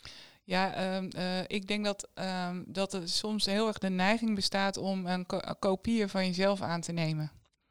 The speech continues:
Eh, en we weten dat ook, eh, bij de kooschappen, dat, eh, studenten van kleur vaak lagere cijfers krijgen omdat ze bijvoorbeeld bepaalde hobby's niet delen met hun opleider, zoals hockey of, eh, ik doe nou heel stigmatiserend, hè, of golf.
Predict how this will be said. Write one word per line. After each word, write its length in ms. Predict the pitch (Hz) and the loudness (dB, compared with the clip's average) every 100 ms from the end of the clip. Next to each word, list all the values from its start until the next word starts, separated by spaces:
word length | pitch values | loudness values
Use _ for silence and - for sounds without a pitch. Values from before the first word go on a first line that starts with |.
| _ - - - - - | _ -20 -20 -20 -20 -8
Eh, 440 | 185 180 175 175 | -2 0 0 0
en 140 | 190 190 | 0 2
we 120 | 190 | 2
weten 360 | 185 202 - | 4 2 0
dat 220 | 190 180 - | -2 -2 0
ook, 280 | 175 180 | -2 -2
eh, 160 | 175 175 | -2 -2
bij 200 | 170 180 | 0 0
de 80 | 175 | 0
kooschappen, 880 | - 196 202 - 165 165 180 190 175 | 0 0 2 0 0 -2 -2 -2 -2
dat, 320 | 170 - - | -2 -4 -10
eh, 140 | - 175 | -4 -4
studenten 500 | 170 - 185 185 180 | -2 -2 0 0 -2
van 240 | - 180 - | -4 -4 -2
kleur 360 | 214 208 196 | 0 2 2
vaak 420 | 185 175 - - 170 | 0 -2 -4 -6 0
lagere 360 | 180 202 196 | 2 2 0
cijfers 640 | 185 196 214 208 190 - | -2 0 0 0 -4 -4
krijgen 360 | - 190 185 190 | -2 0 0 0
omdat 240 | 180 185 | -2 -2
ze 100 | - | -2
bijvoorbeeld 460 | 180 185 196 185 175 | -4 -4 -2 -2 -2
bepaalde 380 | 185 - 190 180 | -4 2 2 2
hobby's 640 | 175 202 208 190 - - _ _ _ | 2 2 2 0 -2 -8 _ _ _
niet 200 | 180 175 | -4 2
delen 560 | 180 180 180 170 170 170 | 4 4 4 2 0 0
met 180 | 170 - | -2 -2
hun 120 | 185 | -2
opleider, 540 | 208 196 165 156 156 | 0 0 0 0 -2
zoals 300 | - 160 156 | -2 -2 0
hockey 500 | 160 156 - 143 135 | 2 2 2 -2 -2
of, 300 | - 143 - | -2 -6 -4
eh, 120 | 143 | -2
ik 100 | 143 | -2
doe 160 | 165 160 | -2 0
nou 200 | 160 151 | 0 2
heel 180 | 156 156 | 0 0
stigmatiserend, 920 | - 165 - 156 147 - 131 135 147 | -2 -2 2 0 0 -2 -2 0 0
hè, 200 | 160 147 | 0 0
of 180 | 147 - | 0 0
golf. 500 | - 175 156 - - | 6 8 8 2 -6